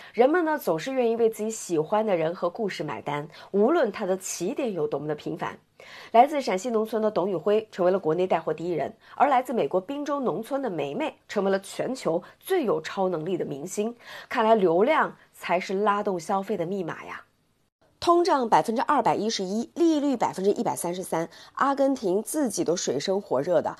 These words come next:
结果呢，他的总统米莱却在瑞士达沃斯论坛的演讲中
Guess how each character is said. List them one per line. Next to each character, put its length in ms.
结 140
果 120
呢， 180
他 160
的 100
总 220
统 180
米 160
莱 260
却 160
在 140
瑞 180
士 120
达 220
沃 220
斯 160
论 180
坛 180
的 60
演 240
讲 180
中 220